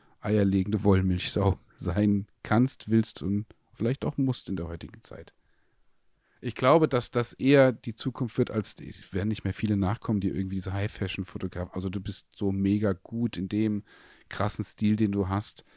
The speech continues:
Ich glaub, der Markt ist aber einfach brutal, bis du da irgendwo drin steckst oder reinkommst oder Füße weiter drinne hast.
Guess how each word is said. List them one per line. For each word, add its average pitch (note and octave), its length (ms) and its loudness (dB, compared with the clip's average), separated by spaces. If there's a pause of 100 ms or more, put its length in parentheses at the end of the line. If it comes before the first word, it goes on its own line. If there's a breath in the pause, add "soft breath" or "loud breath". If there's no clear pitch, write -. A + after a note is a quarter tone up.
(140 soft breath)
Ich - 60 -20
glaub, - 180 -6
der A2+ 120 0
Markt G#2 320 0
ist - 140 -8
aber G2 180 -10
einfach - 460 -10 (400)
brutal, G#2+ 460 0
bis F#2+ 160 -2
du - 100 -12
da A2 180 4
irgendwo A#2 400 0
drin C3+ 300 2
steckst - 480 -6 (880)
oder F#2+ 240 2
reinkommst A#2 520 2
oder G2+ 140 -2
Füße C3+ 420 -2
weiter G#2 260 -2
drinne B2+ 340 -4
hast. - 280 -6